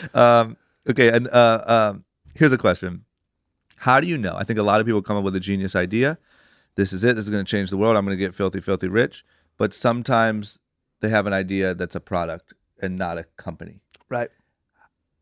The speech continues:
Speaker 1: How do you clarify the difference? How do you know what you have, and how do you make up for any weakness that might be there?
Speaker 2: Yeah, and I think we talk about it in there with, we pick on a little bit this, um,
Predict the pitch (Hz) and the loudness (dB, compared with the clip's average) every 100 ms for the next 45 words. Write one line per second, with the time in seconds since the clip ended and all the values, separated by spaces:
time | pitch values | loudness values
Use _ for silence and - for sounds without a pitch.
0 | _ - 160 185 143 - 120 110 104 90 | _ -2 0 0 -2 0 2 2 0 -6
1 | 87 90 98 101 101 123 120 104 107 104 | -6 -8 -8 -8 -6 -4 -4 -2 0 0
2 | 104 101 107 107 110 131 123 104 113 113 | -4 -4 -4 0 0 0 -4 -4 -4 -2
3 | 107 98 98 95 101 101 110 - 104 95 | -4 -4 -4 -6 -6 -2 -2 -4 -6 -6
4 | 90 87 98 98 87 - 90 87 85 85 | -6 -8 -10 -10 -16 -12 -12 -12 -12 -16
5 | 85 82 - - - - - 160 151 143 | -16 -18 -20 -20 -20 -20 -4 2 4 4
6 | - 147 185 220 175 180 156 156 156 151 | 0 -4 -4 -4 0 0 4 4 4 2
7 | 156 160 156 151 - 147 156 - 151 165 | 2 2 2 0 -6 -6 -6 -4 -4 -2
8 | 151 143 143 147 143 147 - 135 - 139 | -4 -2 0 0 2 0 0 -4 0 0
9 | 135 135 | 0 -4